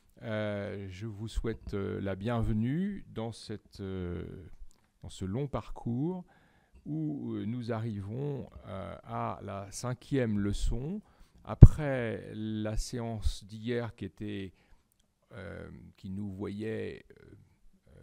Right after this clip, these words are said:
à la recherche de la chair, en quête de la chair, aujourd'hui, nous approchons du port, mais il faut passer par une épreuve,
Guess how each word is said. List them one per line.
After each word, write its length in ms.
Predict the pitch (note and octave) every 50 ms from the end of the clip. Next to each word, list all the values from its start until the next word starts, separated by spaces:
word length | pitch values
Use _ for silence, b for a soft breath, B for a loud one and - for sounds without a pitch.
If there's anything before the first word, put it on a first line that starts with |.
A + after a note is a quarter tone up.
| D#2+ - -
à 100 | - G#2
la 80 | G#2+ G#2
recherche 720 | G#2+ B2 A#2+ - - - C#3+ A#2+ - - - - - - F#2 F#2+ b b b b _ -
de 80 | F2+
la 140 | E2+ F2 G2
chair, 500 | - - - B2+ A#2 A#2 C#3+ F3 E3 -
en 80 | G#2+ G#2+
quête 400 | - - D3 C#3+ C#3 - - -
de 60 | G#2
la 100 | F#2 E2+
chair, 540 | - - - A2 G2 G#2 A2 A#2+ C3+ D3 D#3 b b b b b b b b _ -
aujourd'hui, 880 | B2+ A#2 A2+ C3 B2+ A#2+ A#2+ G#2 G#2 G2+ A#2 C3+ D3+ E3+ E3+ D3 A2+ G#2+
nous 200 | A#2+ A#2 G#2+ G2+
approchons 560 | B2+ C3 - - - C#3 A#2+ - - - C3
du 140 | A#2+ G#2+ G2+
port, 560 | - - G#2+ A2 G#2+ A2+ A#2+ B2+ C#3+ D#3 D#3 b b b b b b b
mais 120 | - G#2+ C3+
il 40 | C#3
faut 140 | - C#3+
passer 320 | B2+ - A#2 A#2 - - C3
par 220 | - A#2 G2 G#2+
une 100 | G2+ G2+
épreuve, 640 | G#2+ A2 - - - - G#2+ G#2+ A2 B2 C3+ C#3+